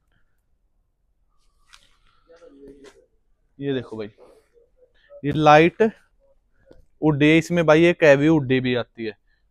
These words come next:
और भाई एक आज बेल खोल लेंगे हम लाइट जिपर जैकेट की। सारी भाई प्रीमियम क्वालिटी का फोल्डेड माल रहेगा totally।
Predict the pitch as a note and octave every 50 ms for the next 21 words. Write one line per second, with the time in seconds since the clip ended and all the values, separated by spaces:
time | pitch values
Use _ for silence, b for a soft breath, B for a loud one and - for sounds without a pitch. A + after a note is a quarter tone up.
0 | _ - C#3+ D#3 D3 - - _ _ - E3 F3+ - - - E3+ D#3+ D#3+ D#3 D3
1 | C#3 D3+ D3+ D#3+ D#3+ - - D#3+ D#3+ D3+ C#3+ C#3 C#3+ C#3 C#3+ D#3+ D#3+ D#3+ D3+ D3+
2 | D3+ D3+ D#3 D#3+ - A3+ A3+ A3 _ _ _ _ _ _ _ _ _ _ _ _
3 | _ B2+ B2+ F3+ - - F3 E3 C#3+ D3+ C3+ B2 - A2+ - _ - A#2 - -
4 | - - - - - _ _ _ - _ _ _ _ _ _ - - - - -
5 | - _ _ _ _ _ _ _ _ _ _ _ _ _ _ _ _ _ - -
6 | - - - - _ _ _ _ _ _ - - _ _ _ _ _ _ _ _
7 | _ _ _ _ _ _ _ _ - - - - - _ _ _ _ _ _ _
8 | _ _ _ _ _ _ - - D3+ D#3 E3+ F3+ F#3 E3+ F3 F#3 - - F#3+ F3+
9 | G3 F#3+ F#3+ F#3+ G3 F#3 - - F3 E3 E3+ - - G3+ - G3+ G#3 G3+ - -
10 | G3+ G3 G3+ F#3 G#3 G3 G3+ F#3 F3+ F3+ F3 E3 D3+ C#3+ C3+ B2+ C3 B2 - B2+
11 | B2+ A#2+ B2+ B2 A#2